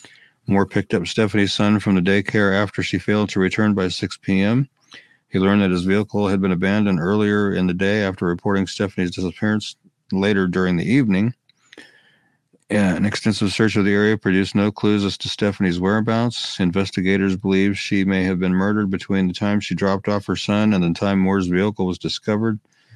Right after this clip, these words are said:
Authorities said her remains could have been hidden in numerous locations. Several abandoned wells are scattered throughout the area.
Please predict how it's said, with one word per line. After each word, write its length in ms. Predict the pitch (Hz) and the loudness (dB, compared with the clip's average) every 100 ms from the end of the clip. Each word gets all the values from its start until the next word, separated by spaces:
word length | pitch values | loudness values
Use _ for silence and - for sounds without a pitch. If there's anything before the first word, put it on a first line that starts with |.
| - _ - | -20 _ -10
Authorities 400 | 95 101 98 90 | -2 2 2 2
said 220 | - 104 | 0 2
her 180 | 92 98 | 2 2
remains 360 | 92 98 98 98 | 2 2 2 0
could 160 | - | 0
have 120 | 98 | 2
been 140 | 95 95 | 2 2
hidden 260 | 101 110 104 | 2 4 4
in 180 | 87 | 4
numerous 400 | 95 120 110 98 | 4 4 2 0
locations. 760 | - 95 - 87 87 98 101 - _ _ - _ - | -2 -2 -2 -2 0 -2 -2 -6 _ _ -20 _ -8
Several 380 | - 107 107 104 | -2 2 2 2
abandoned 420 | 95 104 98 95 | 2 2 2 2
wells 280 | 101 104 92 | 0 0 -2
are 60 | |
scattered 500 | 85 - 107 104 104 | -6 -2 0 2 0
throughout 380 | - 98 101 107 | 0 0 0 -2
the 160 | 101 87 | -2 -2
area. 400 | 90 87 90 | 0 0 0